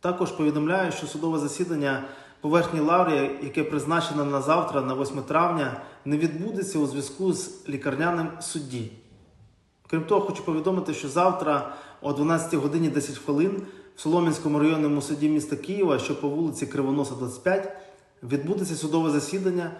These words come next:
по справі отця Сергія Чертиліна. Сторона обвинувачення хоче продовжити термін його перебування під вартою ще на два місяці.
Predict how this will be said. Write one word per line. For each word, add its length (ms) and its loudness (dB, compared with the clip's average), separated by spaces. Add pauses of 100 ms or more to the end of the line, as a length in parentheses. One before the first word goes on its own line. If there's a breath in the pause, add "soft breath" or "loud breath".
(380 loud breath)
по 100 -4
справі 480 2 (160)
отця 240 -2
Сергія 440 2
Чертиліна. 600 0 (760)
Сторона 360 2
обвинувачення 720 0
хоче 200 -2
продовжити 720 -2 (420 loud breath)
термін 400 2
його 220 4
перебування 520 0
під 200 -4
вартою 380 4
ще 160 -2
на 100 0
два 120 2
місяці. 460 -2